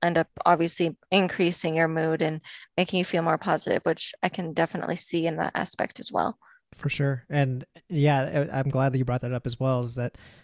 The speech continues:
Speaker 2: being open to failure has been something that's pre-, pretty important in my development as of late. Being more comfortable with,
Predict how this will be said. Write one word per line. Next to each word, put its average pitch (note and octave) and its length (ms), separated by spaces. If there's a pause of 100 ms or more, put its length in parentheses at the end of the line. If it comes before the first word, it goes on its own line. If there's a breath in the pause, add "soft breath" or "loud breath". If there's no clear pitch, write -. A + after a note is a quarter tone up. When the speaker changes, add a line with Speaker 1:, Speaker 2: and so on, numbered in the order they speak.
(320 soft breath)
Speaker 2:
being D#3+ 280
open C#3+ 340
to C3 100
failure C3+ 600 (160)
has A#2 220
been A#2 440
something B2 300
that's A#2+ 140
pre-, C3+ 200 (180)
pretty B2+ 180
important B2 460
in A#2 80
my C3+ 200
development A#2 600
as A#2 160
of A2+ 120
late. A2+ 280 (340 soft breath)
Being C#3+ 220
more B2 240
comfortable C3+ 600
with, B2 320